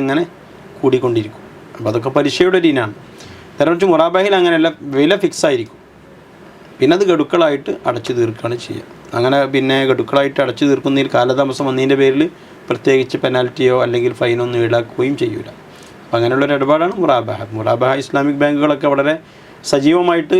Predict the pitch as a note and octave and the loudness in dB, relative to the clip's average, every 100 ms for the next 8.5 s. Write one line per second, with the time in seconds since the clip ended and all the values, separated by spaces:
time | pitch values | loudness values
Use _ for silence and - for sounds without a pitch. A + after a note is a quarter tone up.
0 | E3 D3 D3 D3+ - C3 C3 B2+ D3 D3+ | 2 2 0 -2 -4 -4 0 2 2 2
1 | D3 C#3 D3 C#3+ C3 A#2+ A#2 A2+ - - | 0 0 2 2 0 -4 -6 -8 -12 -18
2 | - - - - - - B2+ A#2+ B2 C3 | -20 -20 -20 -20 -20 -4 0 2 2 0
3 | C3 B2 A#2 C3+ C3+ B2+ - C3 C3 C3 | 0 0 2 2 2 0 -2 -4 -2 -2
4 | B2+ B2 C3 C3 - - - - - C3 | 0 0 0 0 -4 -8 -6 -2 0 0
5 | - D3 C#3 C3 C3 C3+ B2+ D3 C3+ C#3 | 2 0 2 0 0 -2 -2 0 2 2
6 | E3+ - - - B2+ C#3 C#3+ D3 D3 C#3+ | -2 -4 -12 -2 2 4 4 2 0 2
7 | D3 C#3+ C#3+ G3 - E3+ B2+ A#2+ C#3 C#3 | 0 2 0 0 -4 -2 -2 0 -2 0
8 | C#3+ C3+ B2 G#2 - | 0 0 0 -2 -8